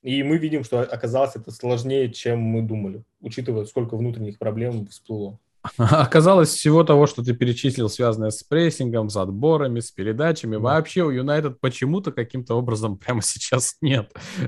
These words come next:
Speaker 2: Хотя до этого было. <laughs> Хорошо. Э, смотри. Э,
Speaker 1: А, кстати,
Speaker 2: вообще
Speaker 1: можно вот я, я
Speaker 2: Давай.
Speaker 1: вставлю чуть-чуть?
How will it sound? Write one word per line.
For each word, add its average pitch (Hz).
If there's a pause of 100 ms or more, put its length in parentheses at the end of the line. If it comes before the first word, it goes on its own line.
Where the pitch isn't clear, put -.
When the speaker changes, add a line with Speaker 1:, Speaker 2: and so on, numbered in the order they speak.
Speaker 2:
Хотя 165
до 127
этого 135
было. 107 (640)
<laughs> 151
Хорошо. 156 (280)
Э, 101
смотри. 156 (400)
Э, 90 (400)
Speaker 1:
А, 135
кстати, 110
Speaker 2:
вообще 139
Speaker 1:
можно 202
вот 120
я, 117 (120)
я 120 (100)
Speaker 2:
Давай. 117 (340)
Speaker 1:
вставлю 117
чуть-чуть? -